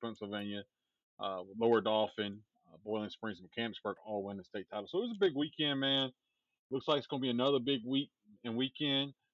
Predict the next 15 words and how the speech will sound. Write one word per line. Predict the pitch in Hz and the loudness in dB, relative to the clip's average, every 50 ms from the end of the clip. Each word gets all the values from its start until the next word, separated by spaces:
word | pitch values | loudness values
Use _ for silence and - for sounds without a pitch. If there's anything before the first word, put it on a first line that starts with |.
| _ _ _ _ _ _ _ _ 110 | _ _ _ _ _ _ _ _ -6
And, | 110 110 107 107 101 95 92 120 | -4 -4 -4 -4 -6 -4 0 2
uh, | 120 117 110 110 110 110 - - _ _ _ _ _ _ _ _ _ _ _ _ _ _ _ _ _ _ _ _ - | 4 4 4 4 2 0 -2 -6 _ _ _ _ _ _ _ _ _ _ _ _ _ _ _ _ _ _ _ _ -2
and | 143 139 131 | 0 2 2
it's | - | 2
gonna | - 175 147 | 2 4 6
be | 165 | 6
a | 151 | 8
big | 160 180 165 | 8 8 8
weekend | 180 208 185 - 220 208 - | 8 6 4 4 4 4 4
for | 190 202 | 4 4
one | 214 220 | 6 6
of | 214 196 214 | 6 6 6
our | 202 | 4
guests, | - - 220 254 294 277 - - | 4 6 6 8 6 6 4 0
Nebi. | 165 160 143 147 175 240 254 | 2 4 6 6 6 4 -2